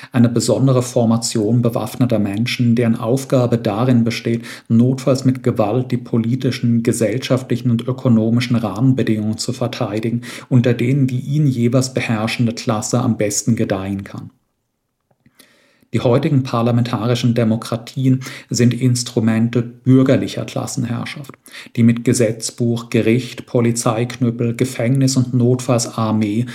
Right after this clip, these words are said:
das bürgerliche Eigentum und die Rahmenbedingungen möglichst effizienter Kapitalakkumulation gegen die anderen Klassen verteidigen und in ihrer Außenpolitik die Stellung ihres jeweiligen nationalen Kapitals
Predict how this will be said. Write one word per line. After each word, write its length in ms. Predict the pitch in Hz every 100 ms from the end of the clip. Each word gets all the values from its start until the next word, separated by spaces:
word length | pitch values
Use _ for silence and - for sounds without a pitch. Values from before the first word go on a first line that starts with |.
| - -
das 220 | 127 -
bürgerliche 520 | 135 151 131 131 -
Eigentum 580 | 117 135 135 - 123 120
und 100 | 123
die 20 |
Rahmenbedingungen 840 | 117 101 131 127 117 117 113 117
möglichst 440 | 113 117 120 131 -
effizienter 640 | 127 123 127 127 113 117
Kapitalakkumulation 1700 | 117 107 - 113 117 110 147 123 - 123 117 117 117 117 117 120 120
gegen 300 | 117 123 131
die 120 | 127
anderen 420 | 117 120 127 123
Klassen 400 | 117 120 110 120
verteidigen 840 | 117 - - - 117 143 131 117 127 - - -
und 180 | 127 127
in 120 | 151
ihrer 280 | 131 123 120
Außenpolitik 920 | 139 - 143 127 123 117 117 131 131
die 80 | 127
Stellung 540 | - - 110 127 135
ihres 320 | 131 120 117 120
jeweiligen 500 | 113 127 120 123 120
nationalen 640 | 110 - 127 113 110 110
Kapitals 720 | - 120 113 - 110 104 120